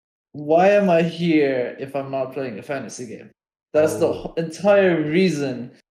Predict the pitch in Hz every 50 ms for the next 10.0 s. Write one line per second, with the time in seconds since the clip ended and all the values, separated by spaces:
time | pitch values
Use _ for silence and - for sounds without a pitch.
0 | _ _ - 147 135 135 143 139 - 131 143 147 143 135 123 117 - - 117 135
1 | 127 123 - - - - 117 - 107 92 73 - - _ _ _ _ _ - 151
2 | 151 156 175 175 - 143 - - - 151 139 - - - 170 185 180 175 160 156
3 | 156 151 - - 160 151 151 - - 180 - - - 180 170 - - 165 - _
4 | 185 165 - _ _ _ _ _ _ _ _ _ _ _ _ _ - - 196 196
5 | 196 170 156 156 156 143 139 139 156 196 190 160 - - - - 147 123 104 -
6 | - - 139 135 135 143 143 143 135 113 107 101 107 151 147 147 143 143 143 156
7 | 156 151 156 147 - - - _ _ _ _ _ _ _ _ _ _ _ _ -
8 | 143 - - _ _ - - - - - _ _ _ _ _ _ _ - 160 160
9 | 165 156 147 131 135 143 151 151 143 139 135 - - 156 151 131 113 107 92 -